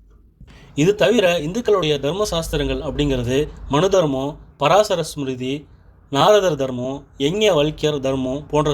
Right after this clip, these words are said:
சாஸ்திரங்கள்லையும் ஸ்மிருதிகள்லையும் இந்து மத புராண இதிகாசங்கள் அப்படிங்கிறதுலையும்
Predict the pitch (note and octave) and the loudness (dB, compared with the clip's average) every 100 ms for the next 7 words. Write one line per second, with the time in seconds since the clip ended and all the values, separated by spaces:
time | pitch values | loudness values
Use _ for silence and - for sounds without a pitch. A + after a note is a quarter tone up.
0 | C#3+ D#3 D#3+ F3+ D3 C3 B2 A#2+ B2 D3+ | 0 0 0 -2 0 -2 -2 -4 -2 -2
1 | - - - - F3 G3 G#3+ G#3+ E3+ C#3+ | -4 -12 -10 -6 -2 0 2 0 0 0
2 | B2+ B2 D3 - - - D#3+ G#3 A3+ F#3 | -2 -4 -6 -8 -14 -4 -2 2 4 4
3 | D3 D3+ D#3+ D3 D3 D#3+ D3+ D3 C3 C3 | 2 0 0 0 0 0 0 -2 -4 -6
4 | - C#3+ C#3+ C3+ B2 A#2 A#2+ C3+ | -8 -4 -2 -2 -4 -4 -4 -4